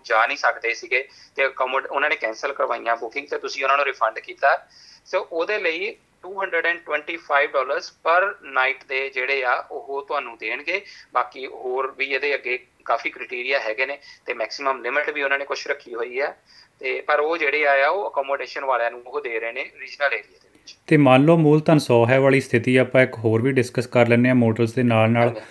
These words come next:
Speaker 2: ਹੁਣ ਕੋਈ
Speaker 1: ਹਾਂਜੀ।
Speaker 2: ਪੈਟਰੋਲ ਸਟੇਸ਼ਨ ਆ, ਕਿਸੇ ਦਾ ਪੰਪ ਆ, ਕਿਉਂਕਿ ਆਪਣੇ ਭਾਈਚਾਰੇ ਦੇ ਲੋਕ ਮੈਂ ਮਹਿਸੂਸ ਕਰਦਾ ਉਹੋ ਜਿਹੀਆਂ ਉਹਨਾਂ ਕੋਲ
Speaker 1: ਹਾਂਜੀ।
Speaker 2: ਹੈਗੀਆਂ। ਤੇ
Speaker 1: ਹਾਂਜੀ।
Speaker 2: ਜਦ ਕਿਸੇ ਨੇ ਤੇਲ ਭਰਾਉਣ ਆਉਣਾ ਹੀ ਨਹੀਂ, ਪਰ ਹੈਗੇ ਉਹ
Speaker 1: ਹਾਂਜੀ।
Speaker 2: ਐਸੈਂਸ਼ੀਅਲ ਸਰਵਿਸਿਜ਼, ਚੱਲਦਾ
Speaker 1: ਹਾਂਜੀ।
Speaker 2: ਉਹਨਾਂ ਨੂੰ ਰੱਖਣਾ ਪੈਣਾ ਤੇ ਵੇਜਿਸ ਵੀ ਦੇਣੇ ਪੈਣੇ ਆ।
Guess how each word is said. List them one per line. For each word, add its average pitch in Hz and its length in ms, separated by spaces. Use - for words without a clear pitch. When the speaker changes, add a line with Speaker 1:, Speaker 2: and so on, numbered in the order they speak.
Speaker 2:
ਹੁਣ 135 120
ਕੋਈ 160 140
Speaker 1:
ਹਾਂਜੀ। 160 140
Speaker 2:
ਪੈਟਰੋਲ 135 340
ਸਟੇਸ਼ਨ 139 460
ਆ, 131 80
ਕਿਸੇ 123 260
ਦਾ 131 100
ਪੰਪ 113 380
ਆ, 123 60
ਕਿਉਂਕਿ 120 260
ਆਪਣੇ 117 220
ਭਾਈਚਾਰੇ 113 420
ਦੇ 113 80
ਲੋਕ 113 240
ਮੈਂ 113 100
ਮਹਿਸੂਸ 107 300
ਕਰਦਾ 110 340
ਉਹੋ 107 140
ਜਿਹੀਆਂ 110 240
ਉਹਨਾਂ 110 180
ਕੋਲ 113 140
Speaker 1:
ਹਾਂਜੀ। 113 140
Speaker 2:
ਹੈਗੀਆਂ। 117 300
ਤੇ 160 220
Speaker 1:
ਹਾਂਜੀ। 117 200
Speaker 2:
ਜਦ 165 180
ਕਿਸੇ 165 220
ਨੇ 175 100
ਤੇਲ 147 300
ਭਰਾਉਣ 147 340
ਆਉਣਾ 135 200
ਹੀ 151 80
ਨਹੀਂ, 117 320
ਪਰ 143 200
ਹੈਗੇ 151 240
ਉਹ 190 120
Speaker 1:
ਹਾਂਜੀ। - 140
Speaker 2:
ਐਸੈਂਸ਼ੀਅਲ 120 260
ਸਰਵਿਸਿਜ਼, 113 540
ਚੱਲਦਾ 139 300
Speaker 1:
ਹਾਂਜੀ। 175 120
Speaker 2:
ਉਹਨਾਂ 180 120
ਨੂੰ 180 120
ਰੱਖਣਾ 127 320
ਪੈਣਾ 139 280
ਤੇ 139 160
ਵੇਜਿਸ 107 320
ਵੀ 113 120
ਦੇਣੇ 113 220
ਪੈਣੇ 117 280
ਆ। 123 40